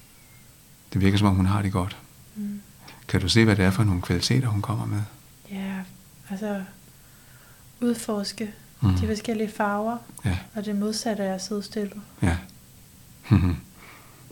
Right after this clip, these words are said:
Speaker 1: Ja. Det lyder som, det lyder rigtig godt.
Speaker 2: Mm.
Speaker 1: Ja. Kunne hun tænke sig, at, at de to lærte hinanden bedre at kende, udbyggede jeres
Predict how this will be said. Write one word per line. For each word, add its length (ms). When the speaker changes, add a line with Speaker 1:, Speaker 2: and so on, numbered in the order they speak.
Speaker 1:
Ja. 160
Det 80
lyder 160
som, 280
det 80
lyder 200
rigtig 220
godt. 280
Speaker 2:
Mm. 280
Speaker 1:
Ja. 60
Kunne 120
hun 100
tænke 260
sig, 200
at, 300
at 120
de 100
to 260
lærte 220
hinanden 440
bedre 160
at 80
kende, 340
udbyggede 480
jeres 460